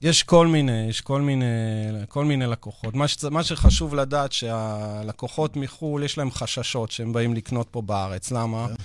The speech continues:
Speaker 1: לקוח שבא, קודם כל, נגיד, ישראלי שהוא רוצה לקנות פה דירה, הוא בלחץ, זה
Speaker 2: כן.
Speaker 1: מלחיץ, זה הרבה כסף.
Speaker 2: כן.
Speaker 1: אז תחשוב עכשיו מישהו מחו"ל שמגיע לפה, לא מכיר את השוק, לא מכיר את הארץ, לא מכיר את השפה,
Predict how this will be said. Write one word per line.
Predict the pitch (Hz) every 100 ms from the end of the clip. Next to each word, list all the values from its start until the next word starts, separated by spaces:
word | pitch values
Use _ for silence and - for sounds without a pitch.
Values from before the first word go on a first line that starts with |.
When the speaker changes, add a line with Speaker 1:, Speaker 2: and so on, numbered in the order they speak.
| - - -
Speaker 1:
לקוח | 123 - 135
שבא, | - 151 156 147
קודם | 147 139
כל, | 127 139
נגיד, | 127 131 131
ישראלי | 123 - 123 127 139
שהוא | 127 131
רוצה | 117 117 139
לקנות | 131 143 127
פה | 143
דירה, | 147 185
הוא | 151
בלחץ, | 196 208 - 104 107
זה | 117 117
Speaker 2:
כן. | 120
Speaker 1:
מלחיץ, | 143 - 147
זה | 127
הרבה | - 147
כסף. | 123 113 117 101 -
Speaker 2:
כן. | 120 107 - -
Speaker 1:
אז |
תחשוב | - 135 185 165
עכשיו | - 160
מישהו | 156 160 165
מחו"ל | 147 - 160 143 101 - _
שמגיע | - 120 127 147 143
לפה, | 127 - 139 165 180 - _ -
לא | 147
מכיר | 151 151
את | 135 -
השוק, | - 160 160 -
לא | 131
מכיר | 135 127 139
את | 127
הארץ, | 127 131 127 -
לא | 135
מכיר | 131 127 139
את | 127
השפה, | 123 - 117 151 170